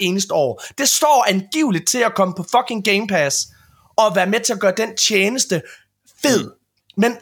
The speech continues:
Speaker 1: men det er sådan, mine damer og herrer. Det løfte, som vi snakker om der, det er noget for at gå ind i det, du taler om, Jonas.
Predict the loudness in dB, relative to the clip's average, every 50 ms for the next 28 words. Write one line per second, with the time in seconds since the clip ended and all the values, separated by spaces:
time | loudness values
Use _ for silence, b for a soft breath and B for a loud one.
0 | -6 -4 -2 -2 0 0 0 0 0 0 0 0 0 -2 -2 -4 -6 -4 -2 -2
1 | -2 0 -2 -4 -2 -2 -4 -4 -4 -8 -16 _ _ _ _ _ _ _ _ _
2 | _ _ _ _ _ _ _ _ _ _ _ _ _ -2 0 2 2 2 2 2
3 | 0 0 -2 -8 -10 -10 -12 -12 _ _ _ _ _ _ _ _ -6 -4 -2 -2
4 | 0 -2 0 0 0 0 -2 -2 -4 -4 -4 -6 -6 -6 -8 -12 _ -6 -2 0
5 | 0 2 2 2 4 4 4 4 2 2 0 0 0 0 0 2 0 0 0 0
6 | -2 -2 -4 -4 -2 -2 0 0 0 0 2 0 0 -2 -2 -6 -6 -6 -6 -4
7 | -6 -6 -8